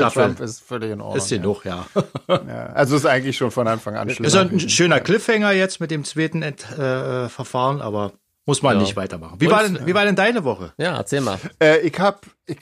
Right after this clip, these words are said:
Speaker 2: habe, ähm, vorrangig am, an unserem nächsten Videoclip gebastelt und, ähm,
Speaker 1: Mit Erfolg?
Speaker 2: und so Kleinkram gemacht. Ja, ähm, ich bin, ja, also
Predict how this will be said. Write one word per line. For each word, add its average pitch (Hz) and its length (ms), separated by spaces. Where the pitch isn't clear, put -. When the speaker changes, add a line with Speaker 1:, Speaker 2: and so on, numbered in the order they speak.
Speaker 2:
habe, 151 580
ähm, 135 460
vorrangig 135 880
am, 123 360
an 113 220
unserem 113 320
nächsten 117 340
Videoclip 196 500
gebastelt 160 720
und, 127 480
ähm, 104 500
Speaker 1:
Mit 120 100
Erfolg? 127 480
Speaker 2:
und 113 100
so 117 120
Kleinkram - 460
gemacht. 127 520
Ja, 175 460
ähm, 120 340
ich 113 120
bin, 123 420
ja, 101 360
also 120 300